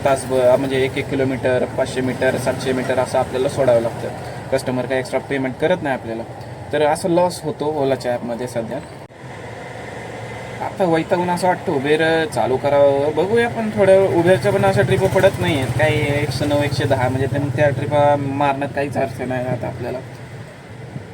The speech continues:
बघू, वाट बघूया, तेवढंच हातात आहे आपल्या सध्या.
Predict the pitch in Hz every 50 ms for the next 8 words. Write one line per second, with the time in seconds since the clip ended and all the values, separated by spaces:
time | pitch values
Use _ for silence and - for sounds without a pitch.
0 | - - - - 226 226 220 240 233 - - - - - - - 147 120 123 135
1 | 139 143 147 135 120 117 113 123 - - - - - 165 185 202 202 - 165 127
2 | - 127 113 117 113 - - - 120 - - 113 113 117 117